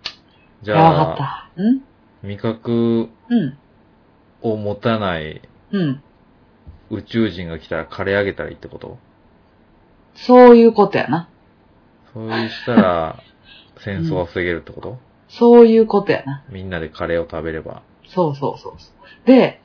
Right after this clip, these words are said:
Speaker 1: こうみんなにおすすめしたいのは、
Speaker 2: うん。
Speaker 1: その私が、ね、喉風邪をひいた時、あの前、ジンキさんはさ、
Speaker 2: うん。
Speaker 1: あの、口をすぼめて、
Speaker 2: うん。
Speaker 1: って息したら、
Speaker 2: <laughs>
Speaker 1: 咳止まるってやつやった。あれ、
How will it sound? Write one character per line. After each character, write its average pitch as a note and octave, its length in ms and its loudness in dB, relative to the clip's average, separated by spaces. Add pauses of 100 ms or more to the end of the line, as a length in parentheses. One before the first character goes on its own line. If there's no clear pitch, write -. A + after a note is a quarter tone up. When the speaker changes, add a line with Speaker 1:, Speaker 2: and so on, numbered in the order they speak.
(180)
Speaker 1:
こ - 100 2
う - 20 0
み A#3+ 140 8
ん D#4 80 6
な D4+ 120 6
に F3 100 0
お D3+ 80 -2
す D#3 160 -10
す E3+ 100 -6
め E3+ 160 -2
し - 100 -16
た E3 140 0
い C3 80 -4
の A#2 140 -10
は、 B2 300 -6 (380)
Speaker 2:
う F2 40 -16
ん。 E2 180 -18
Speaker 1:
そ D#3 100 -2
の C#3+ 80 -2
私 D#3+ 300 -4
が、 G3+ 300 0 (720)
ね、 E3+ 100 -4
喉 F3+ 260 2
風 F#3 220 0
邪 F#3 100 4
を F#3+ 100 -4
ひ G#3 40 2
い F#3+ 60 -2
た D3+ 100 -2
時、 C#3 240 -6 (120)
あ E3 140 0
の D#3+ 140 -4
前、 A3 460 0 (260)
ジ C4 140 6
ン A#3+ 40 6
キ - 80 -2
さ D#3 140 0
ん C3 40 -2
は B2 120 -8
さ、 A#2 240 -6 (560)
Speaker 2:
う - 20 -14
ん。 E2 240 -16
Speaker 1:
あ D3+ 120 -2
の、 D3+ 140 -6
口 A#3 300 0
を A#3+ 140 8
す A3+ 160 0
ぼ A3+ 160 6
め F3 160 0
て、 C3 420 0 (380)
Speaker 2:
う - 20 -10
ん。 F2 160 -14
Speaker 1:
っ - 1000 -10
て C3 80 2
息 D3+ 220 -2
し D#3+ 100 -4
た F3+ 160 4
ら、 D3+ 300 4
Speaker 2:
<laughs> - 40 -20
Speaker 1:
咳 G3+ 200 0
止 F#3 140 2
ま E3+ 140 6
る E3 80 2
っ - 40 0
て E3 100 -2
や C#3+ 80 2
つ C#3+ 60 -6
や B2 80 0
っ - 80 -10
た。 - 200 0
あ G#3 60 8
れ、 - 240 0